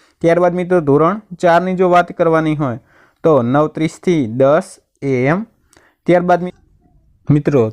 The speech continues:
ધોરણ પાંચની જો વાત કરવાની હોય તો દસથી દસ ત્રીસ એ એમ. ત્યારબાદ મિત્રો ધોરણ છમાં જો આપ ભણતા હો તો દસ ત્રીસથી અગિયાર વાગ્યાના સમયે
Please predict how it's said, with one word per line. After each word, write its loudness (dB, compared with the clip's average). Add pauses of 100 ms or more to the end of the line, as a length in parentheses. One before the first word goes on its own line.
ધોરણ 0 (160)
પાંચની 0
જો 2
વાત 0
કરવાની 0
હોય -2 (400)
તો 2 (100)
દસથી -2 (180)
દસ 0
ત્રીસ -4 (220)
એ 2
એમ. -4 (500)
ત્યારબાદ 2
મિત્રો -2
ધોરણ 0
છમાં 0
જો 2
આપ 0
ભણતા 2
હો 0 (140)
તો -2
દસ -2
ત્રીસથી -2 (460)
અગિયાર 2
વાગ્યાના 0
સમયે -4